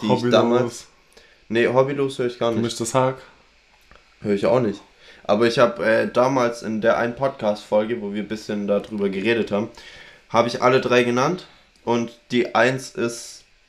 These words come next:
Speaker 1: offline und ehrlich bei mir. Kann
Speaker 2: Ja,
Speaker 1: ich schon mal
Speaker 2: stimmt,
Speaker 1: sagen.
Speaker 2: ja. Okay.
Speaker 1: Genau. Die anderen beiden erwähne ich jetzt nicht mehr, weil wir gesagt haben, wir machen nur für einen Podcast Werbung. Und dann der nächste Satz, denke ich mir schon wieder, was ist denn mit Spotify los?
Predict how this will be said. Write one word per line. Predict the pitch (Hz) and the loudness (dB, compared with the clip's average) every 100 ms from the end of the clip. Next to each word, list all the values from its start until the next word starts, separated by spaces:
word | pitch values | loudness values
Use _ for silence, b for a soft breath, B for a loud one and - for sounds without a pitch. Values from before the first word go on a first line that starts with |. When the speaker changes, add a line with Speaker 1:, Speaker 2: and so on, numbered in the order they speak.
| - | 2
Speaker 1:
offline | 110 110 - 107 104 | 4 4 2 2 2
und | 98 | -2
ehrlich | 95 95 92 | 0 0 -2
bei | - | -4
mir. | 92 92 95 - _ _ _ _ - | -4 -4 -8 -14 _ _ _ _ -2
Kann | 95 | -2
Speaker 2:
Ja, | 95 | 0
Speaker 1:
ich | |
schon | - 95 | -2 0
mal | |
Speaker 2:
stimmt, | 107 92 | 0 -2
Speaker 1:
sagen. | 90 | -6
Speaker 2:
ja. | 85 82 - B B B B B - - | -10 -12 -16 B B B B B -20 -18
Okay. | 101 95 | -14 -10
Speaker 1:
Genau. | 98 | -8
Die | 107 110 | -4 2
anderen | 107 113 101 | 4 4 4
beiden | 101 101 | 6 4
erwähne | 98 98 98 98 | 2 2 0 -2
ich | |
jetzt | 101 - | -6 -6
nicht | 113 | -6
mehr, | 131 131 | -2 -2
weil | 123 117 | -2 -2
wir | 120 | 0
gesagt | 120 120 120 127 | 0 0 -4 -4
haben, | 120 | -6
wir | 110 | -6
machen | 110 110 107 | -6 -6 -6
nur | 107 107 - b b b b | -6 -8 -12 b b b b
für | - 78 | 0 2
einen | 95 | 2
Podcast | 95 87 - 95 92 - | 0 -4 -4 -10 -10 -8
Werbung. | 80 - - _ _ B B B B B B B _ B B B B B B B B B B B B B B B | -8 -8 -12 _ _ B B B B B B B _ B B B B B B B B B B B B B B B
Und | - 107 123 | -2 2 4
dann | 123 | 4
der | 131 | 4
nächste | 123 131 135 123 | 2 2 0 -4
Satz, | 110 127 131 - | 0 2 0 -2
denke | 123 123 | -2 -2
ich | 123 | -2
mir | 123 | -4
schon | 123 120 | -4 -6
wieder, | 113 117 | -2 0
was | 113 117 | 0 -2
ist | - | -6
denn | 110 107 | -4 -2
mit | 104 | -2
Spotify | - 120 127 131 139 | 0 0 0 -2 2
los? | 135 143 147 151 - | 2 2 -4 -6 -14